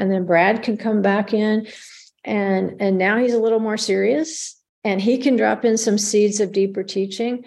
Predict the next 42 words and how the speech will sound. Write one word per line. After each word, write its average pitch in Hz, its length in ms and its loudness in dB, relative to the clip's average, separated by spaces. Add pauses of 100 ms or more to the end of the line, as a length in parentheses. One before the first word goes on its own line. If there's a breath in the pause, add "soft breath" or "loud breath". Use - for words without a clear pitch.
(140 loud breath)
And 214 200 2
so 254 140 2
it 240 200 2
doesn't 254 440 2
mean 226 300 4
that, 196 520 -2 (200)
you 226 120 4
know, 196 300 4
one 233 320 4
is 196 520 0 (120)
lightheaded 214 920 2
and, 175 220 -2
and 190 160 0
one 202 160 2
is 185 200 0
heavy. 220 520 2
It 220 140 2
doesn't 233 320 0
mean 196 160 -2
that 170 180 -2
at 170 100 0
all. 254 320 -4 (140)
It 202 180 2
means 196 260 4
that 196 160 -2
their 175 140 0
styles 170 560 -2
complement, 240 920 0 (260 soft breath)
and 208 220 2
it 196 200 0
means 208 300 4
that 196 180 -2
they're 190 120 4
maximizing 185 1120 0
the 190 80 4
number 185 220 2
of 180 80 -6
students 214 440 -2
that 202 100 -8
they 180 100 0
can 180 160 -6
reach - 540 -6